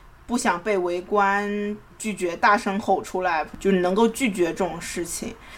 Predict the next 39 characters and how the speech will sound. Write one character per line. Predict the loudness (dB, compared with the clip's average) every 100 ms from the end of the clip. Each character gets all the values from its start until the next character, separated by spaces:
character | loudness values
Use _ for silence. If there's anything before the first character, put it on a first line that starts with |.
| 0
其 |
实 | 6
我 | 6
觉 | 6
得 | 2
拒 | -4 -2 -4
绝， | -4 -4 -4 -4 -6 -12 -20 -16
或 | 2 6
者 | 6
说 | 6
选 | 2 2 0
择 | -2
不 | -4 -6 -12
去 | -8 -6
做 | -4 -2 -2 -2 -4 -14 -12
这 | -4
种 | -4 -4
事 | -4 -6
情， | -4 -8 -4
在 | 2 2
我 | 2 -2
眼 | -2 -6 -4
里 | -6
是 | -6 -6
一 | -6 -6
种 | -8 -10 -12 -16 -18 -10
我 | 0 0
想 | 2 0
要 |
达 | 2 2
到 | 2 0
的 |
一 |
种 | -4 -6
自 | -6 -6
信 | -6
的 | -6
状 | -2 -2
态。 | -4 -10 -10 -12